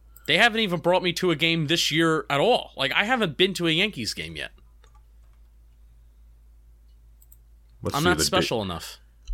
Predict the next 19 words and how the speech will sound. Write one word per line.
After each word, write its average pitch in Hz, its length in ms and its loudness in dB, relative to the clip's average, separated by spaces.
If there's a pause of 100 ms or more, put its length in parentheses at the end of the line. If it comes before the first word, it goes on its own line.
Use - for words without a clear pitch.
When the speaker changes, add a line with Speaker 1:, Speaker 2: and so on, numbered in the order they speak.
(1200)
Speaker 2:
We 85 60 -4
could 107 40 0
do - 80 4
Speaker 1:
November. - 360 2
Speaker 2:
that. - 40 -4
Speaker 1:
I 123 40 -2
mean, 151 180 0
it, 160 120 -2
Nove-, 170 440 0
Nov-, 165 260 0
it 175 80 2
would 170 120 0
have 202 180 -4
to 185 60 -8
be 180 100 -2
November, 151 480 0
and 98 80 -4
I 131 80 0
think, - 400 -4